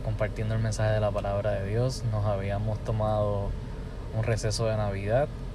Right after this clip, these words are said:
pero ya estamos de vuelta realizando la encomienda que Dios nos dio.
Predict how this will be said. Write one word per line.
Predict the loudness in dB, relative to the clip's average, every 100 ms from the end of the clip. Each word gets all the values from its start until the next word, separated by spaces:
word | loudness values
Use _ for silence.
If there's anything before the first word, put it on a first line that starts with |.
| -8 -8 -8 -4
pero | -2 0
ya | -2 -2
estamos | 0 -2 0
de | 0
vuelta | 2 0 0 0 0
realizando | 0 -2 -2 -2 0
la | 0
encomienda | -2 -2 -4 -2 -2 0 2 0
que | -2 -4 -2
Dios | -2 0
nos | 0 0
dio. | 2 2